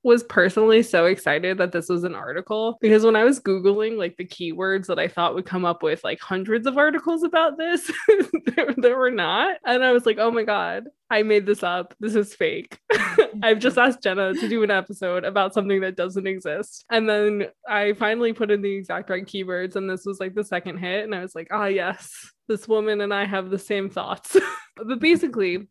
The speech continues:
what Alexandra does in this article is she breaks down when it all started, like, when Disney got the idea that, like, "Oh, we can turn children into just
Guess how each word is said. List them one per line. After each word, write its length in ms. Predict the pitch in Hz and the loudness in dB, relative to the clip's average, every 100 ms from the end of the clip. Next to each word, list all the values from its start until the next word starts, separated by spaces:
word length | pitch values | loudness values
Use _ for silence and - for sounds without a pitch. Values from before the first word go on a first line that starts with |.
| - | -6
what 200 | 226 226 | -2 0
Alexandra 480 | 240 233 220 208 | 0 0 -2 -2
does 240 | 190 196 190 | -2 -4 -4
in 80 | 180 | -8
this 140 | 185 | -6
article 400 | 180 190 185 180 | -4 -4 0 0
is 320 | 175 202 202 - | 2 2 0 -10
she 380 | - 240 254 247 | -10 -6 -4 -4
breaks 560 | 190 196 202 226 240 - | -8 -8 -4 -2 -4 -2
down 460 | 214 208 185 175 - - | 2 2 2 -2 -8 -8
when 160 | 254 285 | -2 0
it 100 | 311 | 2
all 140 | 233 | 0
started, 680 | - - 190 165 139 117 208 | -4 -6 -4 -4 -6 -10 -10
like, 180 | - 208 | -6 -6
when 260 | 233 269 285 | -2 0 2
Disney 260 | 247 233 226 | 0 -2 -2
got 240 | 214 202 | -2 -2
the 160 | 208 202 | -2 -2
idea 560 | 185 185 170 165 175 - | -4 -6 -6 -6 -8 -8
that, 120 | 190 175 | -6 -4
like, 160 | 196 | -4
"Oh, 480 | 233 214 175 185 226 226 | -2 0 0 -4 -6 -6
we 100 | 226 | -8
can 400 | 226 269 254 214 | -6 -6 -6 -6
turn 340 | - 226 220 | -2 0 0
children 520 | 214 196 185 180 170 | -2 -2 -2 -4 -4
into 580 | 120 175 185 180 175 170 - | -6 -8 -6 -4 -4 -8 -10
just 200 | - 190 | -8 -8